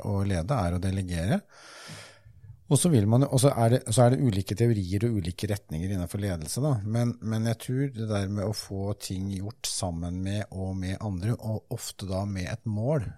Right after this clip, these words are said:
eh, for du har jo et mål. Eh, rektoren her på skolen vil jo ha ganske mange mål. Eh, men et, altså jeg tror hovedmålet, både for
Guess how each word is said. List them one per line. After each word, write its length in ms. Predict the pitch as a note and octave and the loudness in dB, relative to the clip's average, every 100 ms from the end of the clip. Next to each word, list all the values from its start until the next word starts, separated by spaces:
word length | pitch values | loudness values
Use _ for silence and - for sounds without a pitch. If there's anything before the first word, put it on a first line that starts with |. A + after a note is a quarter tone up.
| B2+ | -8
eh, 160 | G#2 G#2 | -4 -4
for 120 | G2+ | -2
du 60 | A2+ | -4
har 140 | G2 F2+ | -2 -2
jo 80 | |
et 100 | G#2 | -4
mål. 360 | F2+ E2 D#2 D#2+ E2 - | -4 -4 -4 -6 -10 -6
Eh, 160 | G2+ G#2+ | -4 -4
rektoren 400 | F#2 - A2+ G2+ | -4 -6 -4 -2
her 140 | D#2 | -4
på 100 | - | -8
skolen 380 | - G#2+ A#2 C#3 | -6 -4 -2 -2
vil 220 | F2 E2 | -2 -4
jo 80 | G2+ | -4
ha 100 | F2+ F2+ | -4 -4
ganske 260 | E2 - | -8 -6
mange 240 | F#2 E2+ E2+ | -6 -6 -4
mål. 300 | D#2 D#2+ - - | -4 -6 -8 -10
Eh, 640 | G2 F#2+ F#2+ F#2+ F#2+ F#2 F#2+ | -6 -4 -2 -2 -2 -4 -4
men 160 | G#2 | -4
et, 240 | - - - | -6 -10 -8
altså 260 | - G2 A2 | -6 -2 -2
jeg 80 | A2+ | -2
tror 160 | A#2 | -4
hovedmålet, 1400 | - A#2+ F#2 C#2+ C#2 E2 D#2+ E2 F#2+ G2 F2+ F#2 B2 D#3+ A2+ | -4 -6 -6 -10 -8 -8 -8 -6 -6 -4 -4 0 0 0 -2
både 320 | G#2 G2 F#2 | -4 -4 -6
for 400 | - G2+ G#2 | -6 -2 -2